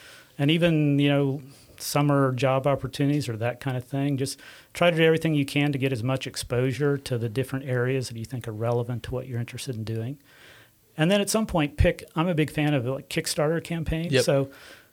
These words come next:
Speaker 1: pick a, and it obviously focuses more on the hardware side of things, but, you know, find some little thing that, you know, maybe you sell for twenty-five bucks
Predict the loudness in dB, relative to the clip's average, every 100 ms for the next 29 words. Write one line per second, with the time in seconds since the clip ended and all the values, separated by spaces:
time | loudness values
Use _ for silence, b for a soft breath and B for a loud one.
0 | B -6 4 6 6 6 6 6 6 4
1 | 2 -2 B B 0 0 2 2 2 4
2 | 2 4 2 2 0 -2 -2 0 2 0
3 | -2 -2 0 0 -2 -4 -4 -4 -4 -4
4 | -6 -8 -8 -8 -6 -6 -6 B B B
5 | B _ -2 0 0 2 2 2 0 0
6 | 2 4 4 4 2 2 2 4 2 2
7 | 0 -2 -6 -2 2 2 2 0 0 0
8 | 0 0 -4 -2 -2 0 0 -2 -2 -2
9 | -4 -8